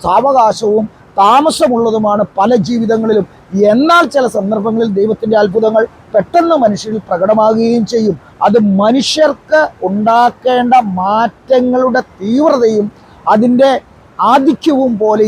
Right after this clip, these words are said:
ഇരിക്കും ദൈവത്തിൻ്റെ പ്രവർത്തികൾ മനുഷ്യനിൽ പെട്ടെന്ന് പ്രകടമാകേണ്ടത്. അപ്പോൾ നമ്മുടെ കുറവുകളുടെ ആധിക്യത്തിൻ്റെ ആഴത്തിൽ നിന്ന് നമുക്ക് എത്രത്തോളം പുറത്തേക്ക് വന്ന് വിശദീകരണം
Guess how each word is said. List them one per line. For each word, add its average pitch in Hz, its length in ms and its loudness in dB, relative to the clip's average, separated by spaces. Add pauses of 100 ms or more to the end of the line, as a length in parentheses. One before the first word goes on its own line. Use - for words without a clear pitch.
ഇരിക്കും 202 340 -4 (260)
ദൈവത്തിൻ്റെ 220 460 0 (100)
പ്രവർത്തികൾ 220 520 0 (140)
മനുഷ്യനിൽ 208 400 -2 (140)
പെട്ടെന്ന് 220 420 -2 (100)
പ്രകടമാകേണ്ടത്. 202 840 0 (340)
അപ്പോൾ 240 200 2 (300)
നമ്മുടെ 262 320 0 (100)
കുറവുകളുടെ 262 840 2 (540)
ആധിക്യത്തിൻ്റെ 240 720 0 (200)
ആഴത്തിൽ 254 460 0
നിന്ന് 226 200 -2 (120)
നമുക്ക് 220 300 -4
എത്രത്തോളം 269 800 2
പുറത്തേക്ക് 233 580 0
വന്ന് 220 160 -4
വിശദീകരണം 294 760 0